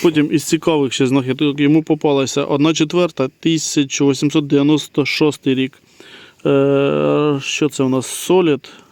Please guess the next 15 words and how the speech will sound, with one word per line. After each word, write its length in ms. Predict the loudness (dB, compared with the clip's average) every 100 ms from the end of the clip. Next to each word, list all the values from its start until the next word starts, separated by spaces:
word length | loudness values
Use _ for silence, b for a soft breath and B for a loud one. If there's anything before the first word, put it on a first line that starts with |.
| b b b
Да? 240 | -4 -4 -6 -16 -18 -4
Солід. 400 | -2 -2 -6 -6
Ну, 180 | 0 2
опять 240 | 4 2
же 80 | 0
ж, 80 | 0
не 60 | 0
помити, 360 | 2 0 0
нічого 280 | -4 -2 -2
не 100 | 0
видно. 320 | -2 -2 -6 -12 B B B B B B -10
М, 480 | -6 -4 -4 -4 -4
вірте 380 | -2 0 0 0
на 180 | -2 -2
слово. 300 | -6 -8